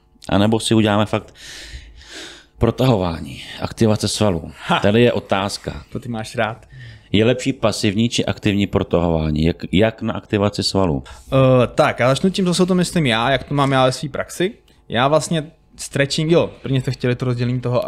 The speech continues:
Speaker 1: Ano.
Speaker 2: toho dynamického,
Speaker 1: No.
Speaker 2: statického stretchingu. Pod pojmem dynamický stretching se,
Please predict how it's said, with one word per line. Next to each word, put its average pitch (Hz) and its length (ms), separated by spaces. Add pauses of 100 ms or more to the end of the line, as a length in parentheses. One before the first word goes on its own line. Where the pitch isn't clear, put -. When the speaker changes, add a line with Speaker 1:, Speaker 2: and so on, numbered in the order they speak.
(120)
Speaker 1:
Ano. 113 80
Speaker 2:
toho 123 120
dynamického, 120 540
Speaker 1:
No. - 40
Speaker 2:
statického 117 400
stretchingu. 104 500 (640)
Pod 131 220
pojmem 165 300
dynamický 147 580
stretching 147 500
se, 131 500